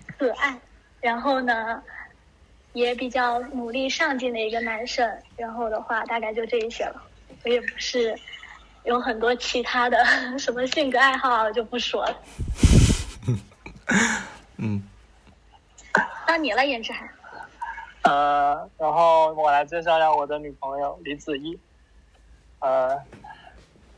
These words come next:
Speaker 3: 她是零零年的，还要介绍什么？嗯，长得很可爱，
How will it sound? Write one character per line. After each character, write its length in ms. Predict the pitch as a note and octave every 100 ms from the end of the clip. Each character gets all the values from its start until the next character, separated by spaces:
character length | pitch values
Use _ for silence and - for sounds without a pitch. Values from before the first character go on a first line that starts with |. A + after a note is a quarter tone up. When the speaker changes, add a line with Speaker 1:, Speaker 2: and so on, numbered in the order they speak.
| -
Speaker 3:
她 180 | D#3+ D#3+
是 520 | F3 E3+ D#3+ D3 D3
零 260 | C#3+ D3 D3+
零 160 | D3+
年 200 | D3 C3+
的， 220 | C#3 C#3 - _ _ - - - - - - _ _ - _
还 160 | - D3
要 80 |
介 120 | D3 D#3
绍 140 | D#3
什 140 | -
么？ 60 | E3 - - - - - - - - - - - - _ _ -
嗯， 560 | D#3+ D#3 D#3+ D#3+ D#3+ - - - - _ _ _ _ - _ _ _ _ _ _
长 240 | - D3
得 140 | D3 F#3
很 180 | E3 E3+
可 220 | - E3
爱， 340 | C#3 C#3+ -